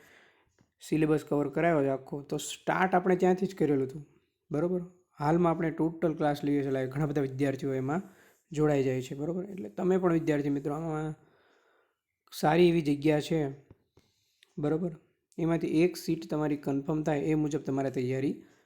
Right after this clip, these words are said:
કરવાની છે. તો મળીએ વિદ્યાર્થી મિત્રો નેક્સ્ટ લેક્ચરમાં મોક ટેસ્ટ વન સાથે.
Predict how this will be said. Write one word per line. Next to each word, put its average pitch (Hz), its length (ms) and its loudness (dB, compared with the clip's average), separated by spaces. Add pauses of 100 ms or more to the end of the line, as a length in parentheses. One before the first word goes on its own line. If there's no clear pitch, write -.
(160)
કરવાની 147 460 2
છે. 131 140 -10 (1120)
તો 165 80 6 (380)
મળીએ 160 320 8
વિદ્યાર્થી 170 400 4
મિત્રો 165 460 2 (380)
નેક્સ્ટ 160 340 2
લેક્ચરમાં 160 540 2
મોક 147 540 2
ટેસ્ટ 180 300 6
વન 147 280 0
સાથે. 135 460 -4